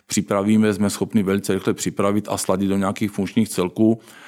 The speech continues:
Eh, ty, mm, prostředky spojení, my tomu říkáme místa velení M K P P,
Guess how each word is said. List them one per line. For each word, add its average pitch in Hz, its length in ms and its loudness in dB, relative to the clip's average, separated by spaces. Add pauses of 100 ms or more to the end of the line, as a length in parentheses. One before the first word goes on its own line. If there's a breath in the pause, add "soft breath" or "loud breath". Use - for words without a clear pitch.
(380 loud breath)
Eh, 92 340 2
ty, 101 480 2 (280)
mm, 101 220 -6
prostředky - 480 -4
spojení, 110 680 6
my 113 120 6
tomu 95 180 -2
říkáme 101 340 0
místa 98 340 -2
velení 95 380 0
M 101 120 -6
K 104 180 -2
P 104 180 0
P, 107 320 0